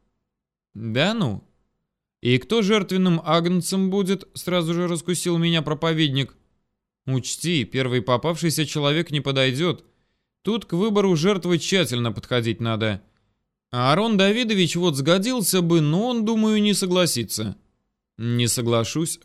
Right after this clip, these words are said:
покачал головой внимательно прислушивавшийся к нашему разговору старик. «И что?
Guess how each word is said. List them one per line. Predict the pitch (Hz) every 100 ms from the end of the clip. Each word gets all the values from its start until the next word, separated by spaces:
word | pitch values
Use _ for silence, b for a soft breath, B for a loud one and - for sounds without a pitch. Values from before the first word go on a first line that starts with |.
| -
покачал | 113 117 107 120
головой | 110 113 120 160
внимательно | 113 120 131 139 123 117
прислушивавшийся | 113 117 139 123 123 107 127 107 120
к |
нашему | 123 117 117 113
разговору | 110 117 117 113
старик. | 107 - 117 107 - _ _ _ _ _ _ _ _ _ _ _
«И | 131 135
что? | - 151 156